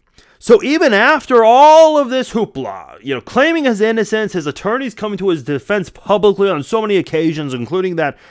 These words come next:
radio interview I just mentioned, he's suddenly willing to accept a six-game suspension.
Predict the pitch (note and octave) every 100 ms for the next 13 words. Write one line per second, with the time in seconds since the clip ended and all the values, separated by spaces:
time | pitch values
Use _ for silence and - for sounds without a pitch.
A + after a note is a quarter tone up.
0 | - - D#3 F3+ E3 D3 C#3 C#3 B2+ A2
1 | - - G3+ - D3 F#3+ F3+ A2 G#2+ G#2
2 | _ _ _ _ _ _ _ _ _ _
3 | _ _ _ _ G#3 G3 - - A#3+ F#4+
4 | B3+ A3 A3 F#3 G3+ G#3+ A3+ G#3+ G3+ E3+
5 | - - G#3+ - - - D#3+ D#3+ - -
6 | G3+ G3+ - - F#3 F#3 F3+ - D3+ -
7 | E3+ F3 - A#2+ F#2